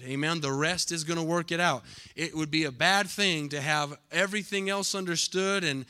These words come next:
and know all the Old Testament teachings and know the books of the Bible and on and so forth and not understand who Jesus Christ is.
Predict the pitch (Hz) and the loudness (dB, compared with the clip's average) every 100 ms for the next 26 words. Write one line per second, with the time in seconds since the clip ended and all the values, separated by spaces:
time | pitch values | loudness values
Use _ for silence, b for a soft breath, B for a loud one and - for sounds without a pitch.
0 | B B 151 139 165 196 196 175 190 196 | B B -2 0 0 2 2 2 2 2
1 | 196 170 147 160 185 185 185 190 - 185 | 0 -2 -2 0 0 2 0 0 0 -2
2 | 185 185 190 196 - 190 185 156 135 127 | -4 -4 -4 -2 -2 -2 -2 -2 -4 -8
3 | B 139 175 180 151 185 190 180 160 143 | B 0 0 0 0 0 0 -2 -2 2
4 | 165 185 196 190 185 147 156 185 196 180 | 2 4 2 0 0 0 0 0 -2 -2
5 | - 190 180 185 190 196 - B 135 139 | 0 0 -2 0 0 0 -6 B -6 -2
6 | 160 175 175 165 - - 190 165 139 135 | 0 0 -2 0 -2 -2 -2 0 -2 -4
7 | 151 143 147 151 139 139 - 139 131 - | -4 -2 -2 -2 -2 -4 -4 -4 -4 -6
8 | 107 - - | -10 -6 -6